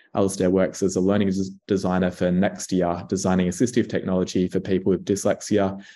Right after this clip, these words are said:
dyspraxia, and other conditions. A man of many talents, he also does freelance web design.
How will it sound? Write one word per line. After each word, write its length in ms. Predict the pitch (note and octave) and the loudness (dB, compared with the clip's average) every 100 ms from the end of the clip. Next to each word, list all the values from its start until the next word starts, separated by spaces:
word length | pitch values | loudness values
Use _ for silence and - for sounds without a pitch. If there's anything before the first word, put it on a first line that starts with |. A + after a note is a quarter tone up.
| - | -4
dyspraxia, 720 | A2+ - F2+ - G2 F2+ F#2 - | -2 0 -4 0 2 2 0 -2
and 100 | F2+ | 0
other 180 | E2+ F2+ | 2 0
conditions. 760 | F2+ F2 F2+ E2+ - - - _ - - _ _ | 0 0 -2 -4 -6 -10 -12 _ -20 -20 _ _
A 60 | A2+ | 4
man 180 | A#2+ A#2 | 6 6
of 100 | A#2+ | 6
many 200 | A#2 A2 | 4 4
talents, 360 | B2 E3+ - | 4 2 2
he 120 | A#2 | 4
also 260 | A2+ A2+ A2+ | 4 4 4
does 240 | A2 A2 | 4 2
freelance 500 | - G2 G2 F2+ - - | 0 0 2 0 -2 0
web 120 | G2 | 0
design. 480 | F#2+ F2+ E2 D#2+ | 0 -2 -6 -8